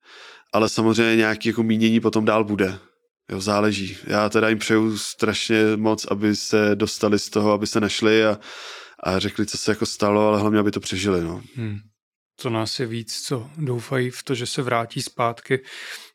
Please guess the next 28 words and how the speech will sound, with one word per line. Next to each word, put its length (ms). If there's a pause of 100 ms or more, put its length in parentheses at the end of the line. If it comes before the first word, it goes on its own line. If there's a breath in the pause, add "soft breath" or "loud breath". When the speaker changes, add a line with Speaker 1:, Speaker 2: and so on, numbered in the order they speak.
Speaker 2:
Poslední 500
otázka. 800
Má 240
Titanic 520 (120)
po 100
svém 380
potopení 760 (380 loud breath)
ještě 520
na 140
svědomí 580
nějaké 360
další 400
smrti, 520
ať 200
už 320
v 140
případě 440
toho, 160
že 120
se 140
tam 160
někdo 240
takto 280
potápěl, 680 (380 loud breath)
nebo 200
někoho 340
z 80
přeživších? 600